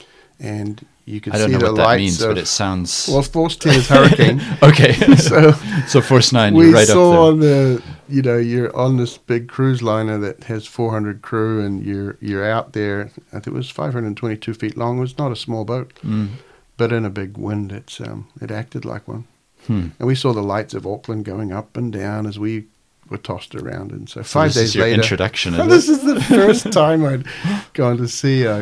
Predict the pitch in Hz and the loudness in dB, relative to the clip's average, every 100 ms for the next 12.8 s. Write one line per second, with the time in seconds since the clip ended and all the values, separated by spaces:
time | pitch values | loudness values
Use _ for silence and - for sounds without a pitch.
0 | 110 110 113 104 104 - 123 127 104 101 | -6 -4 -4 -2 -4 -6 -10 -8 -8 -8
1 | 110 - 117 120 101 - 143 - - _ | -10 -12 -10 -10 -10 -12 -12 -14 -18 _
2 | _ _ - - 160 - 160 127 170 147 | _ _ -2 4 6 6 2 0 -2 -6
3 | - 127 - - 180 175 175 165 147 120 | -8 -10 -10 -2 -2 0 0 2 0 -2
4 | 131 113 104 107 101 104 - _ _ _ | -4 -4 -4 -6 -6 -10 -16 _ _ _
5 | _ _ _ - _ - 104 104 101 98 | _ _ _ -20 _ -14 -8 -6 -6 -8
6 | 95 95 95 95 _ _ 107 110 - - | -8 -10 -12 -16 _ _ -12 -10 -12 -10
7 | 113 - _ _ _ _ - - - _ | -12 -12 _ _ _ _ -20 -20 -20 _
8 | 110 110 107 - 95 95 95 90 _ 120 | -10 -8 -8 -12 -12 -12 -14 -16 _ -12
9 | 107 107 101 95 104 104 101 98 - 95 | -10 -10 -12 -12 -12 -12 -12 -14 -16 -12
10 | 104 101 104 101 120 98 92 95 _ _ | -12 -10 -12 -14 -12 -10 -12 -14 _ _
11 | _ _ 120 123 117 - 120 117 110 104 | _ _ -10 -8 -8 -8 -6 -6 -6 -6
12 | 113 120 - 120 110 113 110 | -8 -8 -10 -8 -8 -8 -10